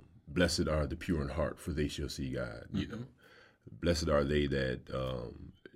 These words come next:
Speaker 1: uh, mourn, for they shall be comforted." And down,
Speaker 2: Right.
Speaker 1: down, down the line, right? <clears throat> And that's what he's saying is the mindset, the lifestyle, the thought process. "Blessed is the man."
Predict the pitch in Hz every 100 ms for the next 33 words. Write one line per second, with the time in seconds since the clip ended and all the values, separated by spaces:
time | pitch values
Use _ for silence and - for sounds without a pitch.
0 | - - 60 52 50 78 85 78 69 71
1 | - 76 71 92 78 78 - 85 80 71
2 | 80 85 127 113 - 156 139 143 117 95
3 | 87 67 76 78 78 - - - - 85
4 | - - - - - - - - 90 101
5 | - 107 90 90 101 101 90 80 76 71
6 | 69 76 76 87 82 78 78 71 85 87
7 | 82 78 - 76 67 67 67 65 85 76
8 | - 78 71 - 76 69 76 87 87 85
9 | 87 67 69 80 78 69 - - 73 73
10 | 71 65 64